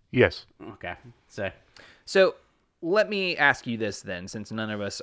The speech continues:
Speaker 3: are LeBron experts. Um, maybe Max is.
Speaker 2: Max more so than the rest of us, probably.
Speaker 1: Did you know that he went to the N B A straight from high school?
Speaker 2: Oh my gosh.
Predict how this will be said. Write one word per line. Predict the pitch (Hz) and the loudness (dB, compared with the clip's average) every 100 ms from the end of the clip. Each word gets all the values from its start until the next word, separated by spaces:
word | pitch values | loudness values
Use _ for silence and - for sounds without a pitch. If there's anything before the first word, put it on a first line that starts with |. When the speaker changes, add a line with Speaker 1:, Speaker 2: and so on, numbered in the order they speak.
| - | -8
Speaker 3:
are | 92 92 92 | -4 -2 -4
LeBron | 95 98 101 95 92 | -4 -6 -6 -6 -8
experts. | 78 - 90 - - - _ _ - - | -10 -10 -8 -8 -14 -20 _ _ -16 -4
Um, | 113 107 98 98 - _ _ _ - | -2 -2 -4 -8 -14 _ _ _ -8
maybe | 110 98 92 - _ _ | -8 -6 -10 -14 _ _
Max | 101 90 - | -8 -8 -8
is. | 95 95 143 | -10 -8 0
Speaker 2:
Max | 151 - | 0 0
more | 139 117 | -6 -6
so | - 107 | -4 -6
than | 92 87 | -6 -10
the | |
rest | 90 90 - | -8 -8 -8
of | 92 | -12
us, | - | -12
probably. | 95 90 92 92 | -10 -10 -10 -4
Speaker 1:
Did | 92 123 | -2 0
you | |
know | 151 170 | 4 4
that | 170 160 | 4 0
he | - 135 135 131 | -4 -4 -2 -2
went | 117 120 | -4 -6
to | - | -8
the | 123 | -8
N | 107 113 | -6 -4
B | 113 107 | 0 2
A | 104 | 2
straight | 98 - - 104 95 - | 0 -8 -8 0 0 0
from | - 113 | -4 -6
high | 95 90 | -4 -6
school? | - - - 147 | -4 2 2 2
Speaker 2:
Oh | 277 | -2
my | |
gosh. | 226 269 240 - | -4 -8 -8 -10